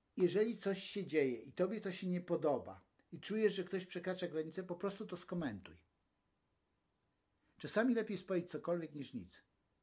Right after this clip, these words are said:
Dlaczego? Po pierwsze, przekraczamy tą barierę wyuczonej bezradności. Wyuczona bezradność polega na tym, że ktoś coś mówi i robi, a my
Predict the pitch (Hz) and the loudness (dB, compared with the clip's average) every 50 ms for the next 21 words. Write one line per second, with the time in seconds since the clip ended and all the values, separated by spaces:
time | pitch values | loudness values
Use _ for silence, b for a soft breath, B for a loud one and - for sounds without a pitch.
0 | _ _ b b b b 160 185 175 180 - 151 120 - - B B B B B | _ _ b b b b 6 6 6 6 4 0 0 0 -6 B B B B B
1 | 175 175 - 196 226 233 - 233 - - 196 180 180 175 175 - 202 214 208 196 | 0 2 6 6 6 6 6 4 0 0 0 2 2 2 4 6 4 6 4 2
2 | 180 190 180 170 156 160 - 151 147 165 165 156 156 175 196 202 202 185 151 156 | 4 4 2 2 2 -4 -4 2 6 6 6 6 6 4 4 4 4 2 4 6
3 | 175 170 160 - - 180 185 180 170 151 165 160 135 143 147 143 - 139 123 104 | 6 6 6 4 0 0 0 0 0 0 0 0 0 0 -2 -2 -2 -2 -6 -6
4 | 92 - - - - _ b b b b b - 165 175 196 220 247 240 202 175 | -8 -16 -20 -20 -20 _ b b b b b -2 0 4 4 6 6 6 4 4
5 | 165 - 147 175 202 226 240 220 175 - - 175 170 180 180 185 175 175 180 175 | 2 2 2 2 2 2 0 -2 -4 -4 -2 -2 -2 0 0 -2 -2 -2 -2 -2
6 | 180 190 180 170 143 147 160 156 156 B B B B B B B - - - 202 | -2 -2 -4 -2 -2 0 0 0 0 B B B B B B B -10 -2 2 2
7 | 202 190 190 - 185 175 147 147 160 170 185 202 190 180 170 156 156 151 156 156 | 2 2 0 -2 -2 -2 -2 -2 -2 -2 0 0 0 0 2 2 4 4 4 4
8 | 147 135 151 180 226 262 - b b b b b b b - 175 165 170 196 233 | 4 2 -2 -4 -4 -4 -6 b b b b b b b -6 -4 -2 0 2 2
9 | 240 233 - | 2 0 -2